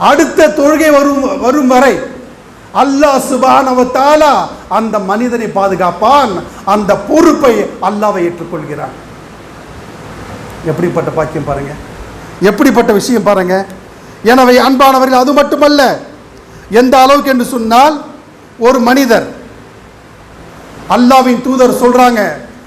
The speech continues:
நபிகள் நாயகம் ஸல்லல்லாஹு அலைஹி வஸல்லம் அவர்கள், எந்த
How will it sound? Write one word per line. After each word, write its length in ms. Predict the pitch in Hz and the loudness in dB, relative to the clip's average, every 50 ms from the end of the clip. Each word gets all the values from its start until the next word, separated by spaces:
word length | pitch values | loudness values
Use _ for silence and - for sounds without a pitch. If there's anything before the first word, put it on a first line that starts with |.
| - - - - 190 208 | -20 -20 -18 -6 -4 -2
நபிகள் 340 | 233 240 269 254 254 240 233 233 | -2 0 2 2 2 2 2 2
நாயகம் 340 | 240 247 240 240 240 233 - - | 2 2 2 2 0 -4 -2 -4
ஸல்லல்லாஹு 600 | 240 233 233 233 233 226 240 240 240 240 220 226 220 226 214 220 | -4 -2 -2 -4 -2 0 0 0 2 0 0 0 0 0 0 0
அலைஹி 240 | 226 247 254 233 220 220 | 0 0 0 0 -2 -2
வஸல்லம் 360 | 214 - 269 262 220 208 214 | -4 -4 -6 -4 -2 -2 -2
அவர்கள், 320 | 196 196 190 151 147 135 - - - - - - - - - - - - - - - - - - - - - - - - - - - - - - 180 208 262 | 0 -2 -2 -4 -6 -10 -12 -18 -20 -20 -20 -20 -20 -20 -20 -20 -20 -20 -20 -20 -20 -20 -20 -20 -20 -20 -20 -20 -20 -20 -20 -20 -18 -18 -10 -4 2 2 2
எந்த 260 | 277 285 277 262 294 | 4 2 0 2 2